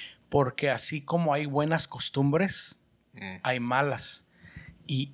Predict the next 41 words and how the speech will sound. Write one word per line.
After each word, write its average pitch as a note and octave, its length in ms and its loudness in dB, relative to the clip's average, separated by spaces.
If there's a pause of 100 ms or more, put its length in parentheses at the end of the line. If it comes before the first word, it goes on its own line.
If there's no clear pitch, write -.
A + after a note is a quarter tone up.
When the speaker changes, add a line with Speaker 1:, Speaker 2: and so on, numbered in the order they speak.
Speaker 1:
y, B2+ 460 2
y C3+ 220 0
un, C#3 260 2
un C#3+ 320 -2
hábito D3 560 2
o C3 200 2
Speaker 2:
Oí B2 180 2
Speaker 1:
una C3+ 120 4
Speaker 2:
a - 20 2
alguien B2+ 260 2
decir, A2 420 0
"Si - 180 0
no A#2 120 0
estás A2+ 280 0
haciendo A2 400 2
buenas G2+ 420 0
costumbres, C#3 720 2
Speaker 1:
Ujú. C3 120 -8
Speaker 2:
estás - 280 2
haciendo G2+ 480 0
malas G2 440 0
costumbres". - 640 -8 (220)
Speaker 1:
Bueno, B2 400 0
y B2+ 220 -2
entonces, B2 800 -2 (460)
eh, A#2 600 -2 (140)
eh, B2+ 220 -4
el C3+ 200 -2
que - 160 -2
estés - 360 2
en E3 80 2
la D3+ 60 2
iglesia C3+ 340 0
no C#3 120 0
significa C3+ 580 -2
que B2+ 120 -2
eres A#2+ 200 0
santo, C3 400 2
que C3+ 120 -2
eres A#2+ 180 0
Speaker 2:
Claro. G#2+ 160 0